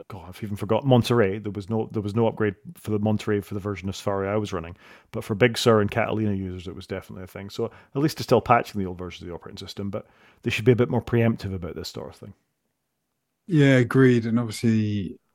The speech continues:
Speaker 2: they've got the update out for the iPhone and the iPad, which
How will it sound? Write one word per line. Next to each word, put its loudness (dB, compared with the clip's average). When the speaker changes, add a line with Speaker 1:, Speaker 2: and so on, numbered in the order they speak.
Speaker 2:
they've -2
got -4
the -4
update -4
out -2
for -20
the -2
iPhone -2
and -2
the 0
iPad, -2
which -10